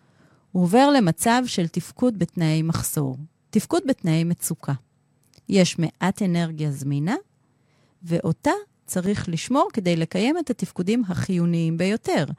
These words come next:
ההכרחיים ביותר. ואם את המעט שיש לנו השקענו בחצי הראשון של היום בעבודה, לחצי השני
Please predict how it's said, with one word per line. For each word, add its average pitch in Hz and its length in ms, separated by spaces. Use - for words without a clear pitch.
ההכרחיים 190 680
ביותר. 254 460
ואם 277 240
את - 100
המעט 254 540
שיש 208 520
לנו 160 280
השקענו 160 680
בחצי 240 500
הראשון 160 720
של 165 240
היום 160 340
בעבודה, 135 640
לחצי 381 480
השני 247 380